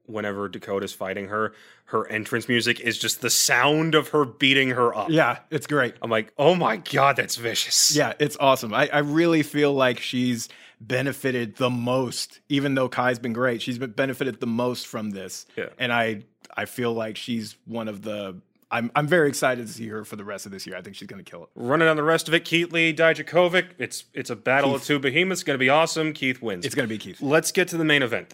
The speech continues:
Speaker 1: though.
Speaker 2: Okay.
Speaker 1: Because Ciampa Cole, there's, there's a great story being told. N-, kind of a,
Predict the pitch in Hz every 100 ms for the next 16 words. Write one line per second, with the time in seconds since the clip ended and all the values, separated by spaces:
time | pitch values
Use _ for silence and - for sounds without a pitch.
0 | - 127 120 92 _ - 120 131 120 117
1 | 107 - _ _ _ - - 175 190 190
2 | - 170 175 165 165 156 147 143 120 143
3 | 127 120 110 143 175 - - 180 156 139
4 | 127 117 110 107 101 101 107 - 107 -
5 | 104 131 131 - - 143 156 160 151 151
6 | 139 131